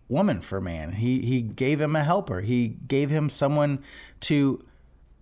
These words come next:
live with, do life with. Now, before we get into all the details of this,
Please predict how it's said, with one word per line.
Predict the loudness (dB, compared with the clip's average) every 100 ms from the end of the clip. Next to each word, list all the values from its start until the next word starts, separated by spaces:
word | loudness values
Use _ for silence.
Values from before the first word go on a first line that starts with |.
| -20 -20 -18 -8
live | 2 4 6 2 -2 -10
with, | -2 0 0 -2
do | 0 2 2
life | 2 2 0
with. | -6 -8 -10 -20 -20 _ _ _ -20 -20 -20 -12 -2
Now, | 0
before | 2 4 4
we | 4
get | 4 2
into | 4 6
all | 4
the | 4
details | 0 0 0 0
of | 0
this, | -2